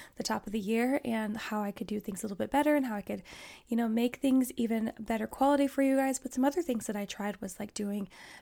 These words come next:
very specific kind of, um, YouTube videos, and those were okay, but I feel like I didn't really plan it out well enough. I didn't, I was still in this, like, frenzy of, like, figuring out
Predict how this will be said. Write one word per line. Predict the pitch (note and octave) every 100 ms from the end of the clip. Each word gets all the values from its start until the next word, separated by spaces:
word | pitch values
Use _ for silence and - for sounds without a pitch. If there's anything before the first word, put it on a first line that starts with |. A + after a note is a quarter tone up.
| -
very | B3 B3
specific | A#3+ - A#3 A3+ A3+ A3+
kind | - A3+ G#3+
of, | G#3
um, | G3+ F#3+ F#3+ -
YouTube | A#3+ C#4+ D4+ C#4+
videos, | D4 C#4+ C#4 C#4
and | D#4
those | G4 A4+
were | D4+ C4+
okay, | C4 - G#3 G#3+ G#3
but | A#3 - - - - -
I | B3+
feel | D4
like | D4 C#4+
I | B3+
didn't | B3 C4 A#3 A3
really | G#3+ A3
plan | G#3+ - G#3
it | G#3+
out | A#3+ C#4
well | B3+ B3+
enough. | C4 B3+ B3
I |
didn't, | G#3+ A#3+ A#3 -
I | A3
was | G#3+
still | - C4
in | C4 A3+
this, | A3 -
like, | G#3+
frenzy | - - G#3 G#3 G3+
of, | G3 G3
like, | G3 -
figuring | - A3+ A3 A3 G#3
out | G#3+